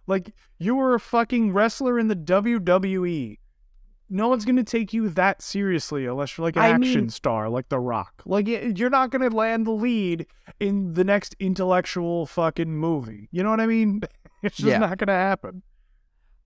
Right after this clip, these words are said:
Speaker 2: Um, I mean, look at the classically trained actors. Your, your Sir Patrick Stewarts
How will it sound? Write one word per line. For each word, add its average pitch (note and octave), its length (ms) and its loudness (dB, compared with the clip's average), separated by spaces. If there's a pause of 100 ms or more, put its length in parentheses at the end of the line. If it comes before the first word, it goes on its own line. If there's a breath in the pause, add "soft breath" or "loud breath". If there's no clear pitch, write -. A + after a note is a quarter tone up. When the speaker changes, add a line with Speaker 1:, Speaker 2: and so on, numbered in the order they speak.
(140)
Speaker 2:
Um, D3+ 480 2
I G#3 100 4
mean, A#3+ 220 0 (320)
look C#4 420 -2
at B3 220 2
the G#3+ 80 -4
classically G3+ 640 -2
trained D#3+ 420 -2
actors. E3+ 800 -4 (120)
Your, C#3+ 480 -2 (140)
your D#3 520 2
Sir F#3 320 0
Patrick F3 520 -2
Stewarts D3+ 760 -2